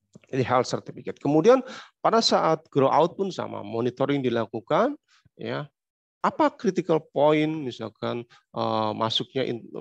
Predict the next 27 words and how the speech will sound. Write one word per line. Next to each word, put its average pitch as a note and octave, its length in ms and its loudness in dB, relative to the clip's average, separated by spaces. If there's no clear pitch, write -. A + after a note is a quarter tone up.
atau C3 260 -2
introduksi C3 500 -2
penyakit A2 480 -6
masuk A2 460 -8
ke A#2+ 80 -4
dalam G#2+ 220 -4
sistem A#2 280 -4
budidaya C3+ 300 2
kita? C#3+ 300 -4
Water B2 400 -2
exchange, C#3 400 -2
misalkan, G#2 480 -10
pergantian A#2+ 560 -2
air. A2 400 -8
Air D3+ 160 -2
masuk G3+ 400 -2
tanpa B2+ 240 -2
treatment D#3 400 0
dahulu, D#3 480 -2
ya, B2 160 -4
maka A#2+ 240 0
ada B2 160 0
peluang C3 480 0
introduksi A2+ 480 -6
penyakit G#2 400 -8
ke - 80 -20
kita. - 160 -16